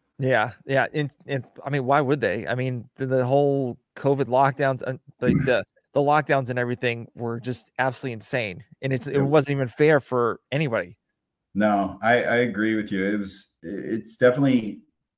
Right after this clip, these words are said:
Speaker 2: it was a different situation, uh, in different parts of the country for, for everyone. Like, everyone was dealing, like, for everyone dealing with the same thing, to have to deal with different things constantly, like, it, it didn't make a lot of sense.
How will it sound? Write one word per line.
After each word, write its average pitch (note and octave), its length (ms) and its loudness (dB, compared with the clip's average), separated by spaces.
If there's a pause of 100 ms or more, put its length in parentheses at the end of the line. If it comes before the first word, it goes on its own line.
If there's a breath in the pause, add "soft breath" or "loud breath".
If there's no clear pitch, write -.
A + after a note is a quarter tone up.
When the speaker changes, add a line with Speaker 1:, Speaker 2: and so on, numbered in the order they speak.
(680)
Speaker 2:
it A#2 100 -2
was A2+ 200 -2
a G#2 60 -2
different A2+ 480 -2
situation, F#2+ 1000 -6 (580)
uh, F#2 320 -2
in G#2 160 2
different G#2 280 -2
parts F#2+ 200 0
of - 60 -14
the F#2 80 -8
country F2 560 -4
for, F2+ 320 -4
for - 260 -6
everyone. F#2+ 600 -2
Like, F#2 220 -8
everyone A#2 380 2
was G#2 120 2
dealing, G#2+ 320 0
like, G#2 280 -2 (220)
for A#2+ 200 4
everyone C#3 360 6
dealing C3 260 6
with A2 160 0
the G#2+ 80 -2
same A#2 380 2
thing, B2 500 0 (340 loud breath)
to - 60 0
have - 140 4
to A#2 80 -4
deal A2+ 260 0
with G#2+ 200 -6 (280)
different A2 380 -2
things B2 300 2
constantly, B2 840 -2
like, F#2+ 300 -4 (240)
it, G#2 180 -6
it A2 160 -6
didn't C3+ 200 4
make A2 160 2
a G2+ 40 2
lot G2+ 160 4
of - 80 -6
sense. D2+ 220 -10